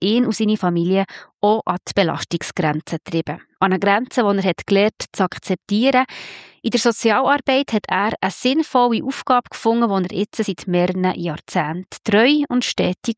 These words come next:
auslebt. In diesem klaren Rahmen von einem Job in der Verwaltung hat er zur Ruhe gefunden und belebt heute die Sozialarbeit im Berner Oberland mit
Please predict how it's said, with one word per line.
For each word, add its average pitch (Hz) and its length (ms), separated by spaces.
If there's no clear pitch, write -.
auslebt. - 640
In 208 80
diesem 208 200
klaren 226 440
Rahmen 196 400
von 185 160
einem 175 160
Job 226 180
in 208 80
der - 80
Verwaltung 190 580
hat 277 160
er 175 240
zur - 240
Ruhe 208 220
gefunden - 600
und 214 240
belebt 170 420
heute 285 260
die - 40
Sozialarbeit 202 800
im 190 80
Berner 180 260
Oberland 170 480
mit 185 160